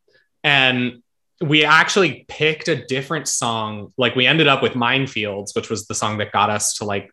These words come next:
the finals of the Open, but we had originally picked a different song and essentially said, "Hey, Connor, make this what we think a competition <laughs> song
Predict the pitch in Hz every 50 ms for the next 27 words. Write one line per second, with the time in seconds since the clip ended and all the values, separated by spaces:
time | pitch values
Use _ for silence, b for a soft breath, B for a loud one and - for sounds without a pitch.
0 | _ - 110 113 - - - 113 113 107 101 104 101 101 92 101 107 120 127 127
1 | - 107 104 104 113 - 117 113 113 - 107 127 117 117 117 127 147 143 156 123
2 | 117 117 - 143 147 143 123 104 - 135 135 127 107 - - 113 107 107 107 107
3 | 104 B B B B B B B B _ _ _ - 143 135 131 - 156 139 135
4 | - 139 120 - 151 127 123 - 175 185 180 180 - 190 196 185 156 135 131 135
5 | 156 185 185 - 147 151 165 160 160 - - 143 131 131 139 151 151 147 - 170
6 | 151 147 143 143 - - 127 127 127 127 135 131 - - - 156 143 147 147 151
7 | 147 143 135 - - - 233 185 - - - - 233 240 233 233 247